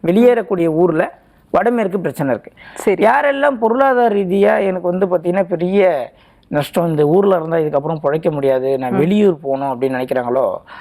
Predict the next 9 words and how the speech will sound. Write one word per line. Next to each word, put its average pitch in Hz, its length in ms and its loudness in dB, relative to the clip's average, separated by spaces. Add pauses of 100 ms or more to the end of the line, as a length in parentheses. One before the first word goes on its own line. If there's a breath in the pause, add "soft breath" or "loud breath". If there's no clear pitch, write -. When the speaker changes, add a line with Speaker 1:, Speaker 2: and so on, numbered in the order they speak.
(200 loud breath)
Speaker 1:
அவர்களுக்கெல்லாம் 185 760 0
ஒரு 143 280 -2
சிறிய 170 340 0
விஷயத்தை 151 340 -4
சொல்கிறேன். 131 360 -2
வடமேற்கு 190 640 0
பிரச்சனை 160 420 -4
உள்ள 135 220 -2
எந்த 170 540 0